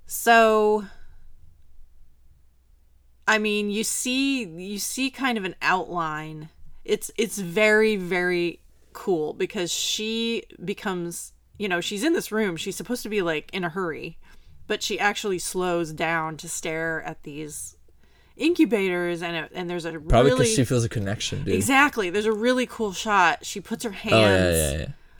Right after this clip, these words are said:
Speaker 2: Big Grogu moment.
Speaker 1: Y-, big Grogu moment. She puts her hands on the glass,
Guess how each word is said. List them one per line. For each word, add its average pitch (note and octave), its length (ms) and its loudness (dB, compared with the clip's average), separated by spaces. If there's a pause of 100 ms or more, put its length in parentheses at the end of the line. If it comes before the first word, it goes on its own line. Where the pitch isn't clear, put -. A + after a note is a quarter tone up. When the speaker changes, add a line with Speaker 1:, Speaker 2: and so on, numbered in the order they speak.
Speaker 2:
Big C3+ 180 8
Grogu G#2+ 300 6
moment. F2+ 400 2
Speaker 1:
Y-, F#3 180 -4
big G3 320 2
Grogu G#3+ 260 6
moment. F3 260 -2
She - 80 -12
puts - 140 -8
her E3+ 80 -4
hands G3 500 -2
on F3 160 -2
the D#3+ 80 -4
glass, F#3 600 4